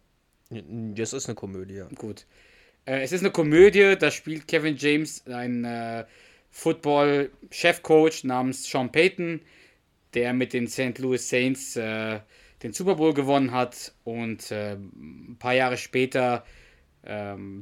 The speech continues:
Speaker 2: wird er gesperrt, weil er in einen Skandal irgendwie mitverwickelt ist und, äh, darf dann ein Jahr lang nicht, äh, trainieren, quasi professionell.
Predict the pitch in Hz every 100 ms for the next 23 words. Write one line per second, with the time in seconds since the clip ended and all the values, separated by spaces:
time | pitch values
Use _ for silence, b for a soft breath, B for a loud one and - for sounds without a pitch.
0 | 101 120 127 - - 123 117 107 110 -
1 | - 135 147 143 117 117 113 110 107 107
2 | 117 104 117 131 127 120 113 120 - 107
3 | 113 123 120 143 165 - - b b b
4 | b b _ - 113 117 107 123 113 110
5 | 113 113 - 123 - 131 139 127 120 123
6 | 120 120 120 113 110 - - 110 104 101
7 | - 113 107 113 113 101 107 101 95 -
8 | 107 107 - 98 92